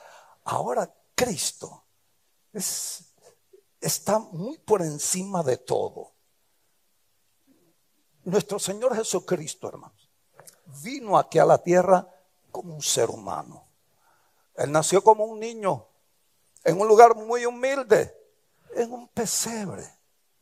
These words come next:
donde allí se, era donde se metían y se guardaban lo-, lo-, los, qué sé yo, los burros, los caballos, las vacas,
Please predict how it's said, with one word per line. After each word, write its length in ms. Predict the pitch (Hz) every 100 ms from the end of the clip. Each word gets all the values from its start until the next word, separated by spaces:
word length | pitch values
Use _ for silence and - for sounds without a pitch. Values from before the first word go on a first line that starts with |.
| _ _ _ _ _
donde 240 | 156 160
allí 240 | 156 170 220
se, 160 | 214
era 300 | 202 190 196
donde 240 | 196 185 170
se 140 | 180
metían 600 | 156 147 208 202 190 180 - -
y 100 | -
se 140 | 175
guardaban 540 | 160 156 175 180 180
lo-, 200 | 160 147
lo-, 160 | 139 131
los, 420 | 123 120 - - _ -
qué 100 | 165
sé 200 | 160 113
yo, 200 | 135 143
los 220 | 120 110
burros, 500 | 147 151 143 147 143
los 180 | 131 -
caballos, 720 | 117 113 135 143 143 147 131
las 180 | 101
vacas, 680 | - 147 147 - 156 147 151